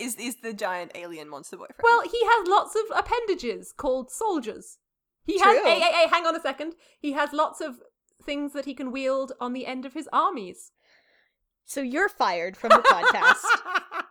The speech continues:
Speaker 1: Yeah,
Speaker 3: Freya.
Speaker 1: yeah, we're just gonna ignore Macy for the rest of this recording.
Speaker 2: <laughs> I am sorry. I, you had to see that one coming.
Speaker 3: No. No, we
Speaker 1: I, I
Speaker 3: didn't.
Speaker 1: knew something was coming.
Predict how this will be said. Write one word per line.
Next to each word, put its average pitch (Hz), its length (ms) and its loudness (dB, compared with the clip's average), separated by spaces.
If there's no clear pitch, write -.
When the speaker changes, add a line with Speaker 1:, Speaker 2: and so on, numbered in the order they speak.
Speaker 1:
Yeah, 190 140 0
Speaker 3:
Freya. 269 140 4
Speaker 1:
yeah, 294 220 8
we're 226 140 -4
just - 220 -10
gonna 233 160 -4
ignore 190 440 -4
Macy 170 320 -8
for 208 100 -18
the 196 80 -10
rest 160 200 -10
of 640 60 -6
this 679 160 -4
recording. - 340 -10
Speaker 2:
<laughs> - 1000 -8
I 480 600 -2
am 440 140 -16
sorry. 196 520 -4
I, 247 260 -10
you 370 160 0
had - 160 0
to 370 120 -16
see 302 120 -10
that 247 160 -4
one 208 180 -8
coming. 202 460 -10
Speaker 3:
No. 214 360 -6
No, 214 300 -2
we 202 120 -4
Speaker 1:
I, 226 40 2
I 208 80 2
Speaker 3:
didn't. 269 120 0
Speaker 1:
knew 269 100 -4
something 214 360 -6
was 185 160 -12
coming. - 240 -8